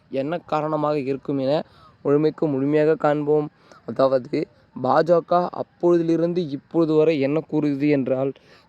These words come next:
தாவேகாவை நம் கட்சியில் கூட்டணி இணைத்து விடுங்கள். அதாவது, அதிமுக தமிழகத்தில் ஆளவில்லை, பாஜகவே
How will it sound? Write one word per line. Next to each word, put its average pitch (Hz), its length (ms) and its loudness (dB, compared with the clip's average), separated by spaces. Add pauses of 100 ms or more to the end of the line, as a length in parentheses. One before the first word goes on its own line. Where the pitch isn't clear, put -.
(140)
தாவேகாவை 180 840 0
நம் 131 200 -6
கட்சியில் - 500 -4
கூட்டணி 151 460 -2
இணைத்து 139 400 0
விடுங்கள். 123 440 0 (640)
அதாவது, 135 640 0 (160)
அதிமுக 180 760 -2
தமிழகத்தில் 160 720 -4
ஆளவில்லை, 131 540 -2 (480)
பாஜகவே 156 720 2